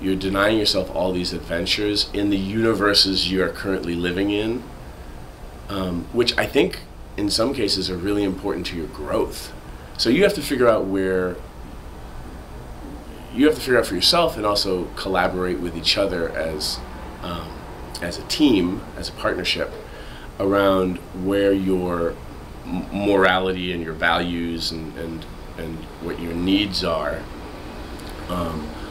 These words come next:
around what would feel good for you in having your own adventures and then being able to, you know, still maintain some sort of connection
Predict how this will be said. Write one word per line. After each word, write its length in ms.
around 880
what 220
would 140
feel 280
good 200
for 160
you 500
in 400
having 400
your 240
own 160
adventures 680
and 140
then 180
being 320
able 320
to, 240
you 80
know, 80
still 360
maintain 500
some 160
sort 180
of 140
connection 580